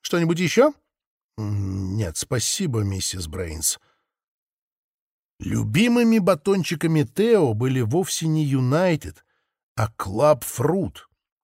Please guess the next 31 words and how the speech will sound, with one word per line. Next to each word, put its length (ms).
Но 80
в 80
магазине 500
у 80
миссис 520
Брейнс 520
их 160
не 140
водилось. 680
Там 180
продавали 420
только 300
Юнайтед, 680
Кит-Кат 600
и 180
Пингвин. 640
Наверное, 500
Одри 320
сказала, 460
что 200
Тео 380
любит 320
батончики 680
Юнайтед, 600
чтобы 320
был 220
повод 440
упомянуть 720
о 120
его 320
приезде. 680